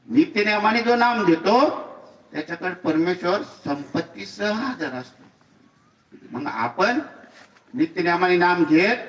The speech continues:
नाही. अहो, तुम्ही साधी गोष्ट सांगू का? <clears throat>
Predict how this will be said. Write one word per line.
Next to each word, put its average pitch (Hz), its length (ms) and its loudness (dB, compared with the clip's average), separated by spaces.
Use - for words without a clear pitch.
नाही. 135 220 -6
अहो, 240 120 -8
तुम्ही 151 220 0
साधी 160 360 0
गोष्ट 165 300 -4
सांगू 139 220 -4
का? 135 380 -4
<clears throat> - 80 -4